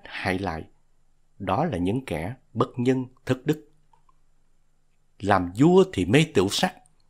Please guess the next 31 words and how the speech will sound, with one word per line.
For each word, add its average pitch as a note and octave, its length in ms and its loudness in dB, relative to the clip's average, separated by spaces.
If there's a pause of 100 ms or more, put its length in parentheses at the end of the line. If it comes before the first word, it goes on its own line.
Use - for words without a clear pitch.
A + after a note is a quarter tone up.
(100)
thưởng A2 320 0
phạt - 360 -4
bất C3 200 0
minh, D#3 220 2 (760)
sưu B2+ 480 4
cao D3 220 0
thuế D#3 240 2
nặng, F2+ 320 -2 (260)
hà F2+ 400 -6
khắc - 340 -8
dân B2+ 220 -2
chúng. C3+ 260 -2 (680)
Làm A#2+ 340 0
quan F#3 280 2 (120)
thì F#2+ 300 -4
thượng A2+ 340 0
đội G2 200 2
hạ F#2+ 220 -4
đạp, F#2+ 240 -6 (480)
lạm F2+ 460 -4
dụng G2 400 -2
của E2+ 160 -2
công, D#3 360 -2 (500)
đàn A#2 300 0
áp F#3 220 0
dân F3 200 0
lành, F2+ 300 -4 (260)
làm F#2+ 200 -4 (100)
chuyện F#2 280 -6
gian D3 220 0
ác, G3+ 220 -2